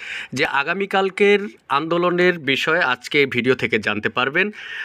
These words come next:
তো ভিডিওটি না টেনে আপনারা সম্পূর্ণ ভিডিওটি দেখবেন এবং আপনাদের কাছে রিকোয়েস্ট, যারা আমার চ্যানেলে নতুন অর্থাৎ এখনও চ্যানেলটি সাবস্ক্রাইব করেননি, চ্যানেলটি সাবস্ক্রাইব করে পাশে থাকা বেল আইকনটি বাজিয়ে রাখুন।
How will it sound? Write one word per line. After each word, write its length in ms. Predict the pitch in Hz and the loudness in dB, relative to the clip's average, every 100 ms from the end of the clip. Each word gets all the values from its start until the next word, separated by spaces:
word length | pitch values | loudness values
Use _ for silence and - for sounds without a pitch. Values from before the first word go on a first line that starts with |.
| - | 0
তো 100 | 165 | 0
ভিডিওটি 340 | 160 175 202 208 | 2 4 4 4
না 180 | 147 156 | 2 2
টেনে 220 | 220 226 | 2 2
আপনারা 260 | 156 165 | 2 0
সম্পূর্ণ 440 | 175 156 131 151 147 | 0 0 2 4 6
ভিডিওটি 380 | 135 127 127 123 | 4 4 2 2
দেখবেন 460 | 110 127 131 190 190 | 0 -2 0 0 2
এবং 380 | 156 165 175 175 | 0 0 -2 -2
আপনাদের 340 | 143 165 170 | 0 0 0
কাছে 260 | 165 151 196 | 0 0 2
রিকোয়েস্ট, 460 | 165 160 190 214 214 | 2 4 6 6 2
যারা 300 | 143 135 143 | 0 2 2
আমার 160 | 143 143 | 0 0
চ্যানেলে 340 | 143 127 131 | 2 2 2
নতুন 320 | 127 131 208 | 0 4 4
অর্থাৎ 260 | 190 - 180 | 4 2 0
এখনও 260 | 160 175 170 | 0 0 0
চ্যানেলটি 320 | 160 147 151 | 0 0 -2
সাবস্ক্রাইব 440 | - 120 - 131 117 | -4 -4 -2 -2 0
করেননি, 480 | 127 151 190 214 220 - - - | 0 2 4 4 2 -12 -14 -8
চ্যানেলটি 300 | - 156 165 | -2 0 0
সাবস্ক্রাইব 420 | 165 160 - 196 180 | -2 -2 -2 -4 0
করে 240 | 196 208 | 4 4
পাশে 280 | 156 135 147 | 4 0 -2
থাকা 300 | 151 147 151 | -4 -2 0
বেল 180 | 123 127 | 2 0
আইকনটি 340 | 120 120 127 | 0 0 2
বাজিয়ে 340 | 113 110 123 | 2 0 2
রাখুন। 320 | 143 151 202 | 0 2 2